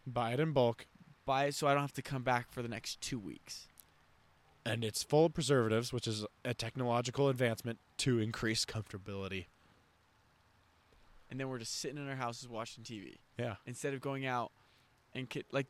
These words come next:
Speaker 2: the mundane of just, like, going to the grocery store every day.
Speaker 1: Yeah.
Speaker 2: But then you connect with people. You're out in nature on a walk. You're moving your body. You're, like, you're talking to people.
Speaker 1: You
Speaker 2: You're
Speaker 1: need to be
Speaker 2: carrying your
Speaker 1: friends
Speaker 2: grocery bag.
Speaker 1: with the grocer. Yeah.
Speaker 2: Because you're gonna see them the next day.
Speaker 1: Yeah.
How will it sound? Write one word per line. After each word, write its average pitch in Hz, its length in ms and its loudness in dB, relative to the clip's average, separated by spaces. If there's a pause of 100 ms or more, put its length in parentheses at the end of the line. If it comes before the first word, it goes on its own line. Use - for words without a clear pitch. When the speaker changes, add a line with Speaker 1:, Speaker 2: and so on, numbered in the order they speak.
(120)
Speaker 2:
the 151 140 2
mundane 143 400 2
of 127 100 0
just, 123 160 -2
like, 127 180 0
going 127 260 0
to - 60 -8
the 131 60 -6
grocery 117 200 -4
store 143 140 -2
every 117 220 -2
day. 110 360 -2
Speaker 1:
Yeah. 127 140 -4 (300)
Speaker 2:
But 147 120 -2
then 151 140 4
you 143 100 2
connect 131 320 0
with 139 60 -12
people. 143 260 0
You're 131 220 -2
out 131 240 2
in 131 120 -6
nature 123 340 -6
on 123 180 -2
a 110 40 -2
walk. 107 560 -2 (360)
You're 127 140 -2
moving 135 320 0
your 123 140 0
body. 127 520 6 (320)
You're, 135 160 -6 (280)
like, 151 160 -2
you're 143 120 2
talking 139 520 0
to 147 60 2
people. 156 320 2
Speaker 1:
You 120 60 4
Speaker 2:
You're 117 80 4
Speaker 1:
need 110 100 2
to 123 60 6
be 107 140 8
Speaker 2:
carrying 160 180 8
your 120 100 10
Speaker 1:
friends 131 200 6
Speaker 2:
grocery 143 400 4
bag. 160 180 4
Speaker 1:
with - 100 4
the 123 80 6
grocer. 117 480 4 (420)
Yeah. 120 300 4
Speaker 2:
Because 185 340 4
you're 185 100 0
gonna 196 160 2
see 233 220 0
them 226 180 2
the 165 60 0
next 175 300 0
day. 233 280 6
Speaker 1:
Yeah. 113 200 4